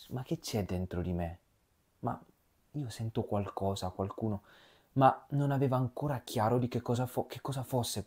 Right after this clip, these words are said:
chi fosse questo qualcuno, cosa fosse, o meglio. Era cattolica, praticante, voleva essere una suora, ma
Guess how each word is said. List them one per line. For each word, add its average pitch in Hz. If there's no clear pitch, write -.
chi -
fosse 123
questo 92
qualcuno, 92
cosa 123
fosse, -
o 87
meglio. 87
Era -
cattolica, 110
praticante, 113
voleva 98
essere 110
una 107
suora, 101
ma -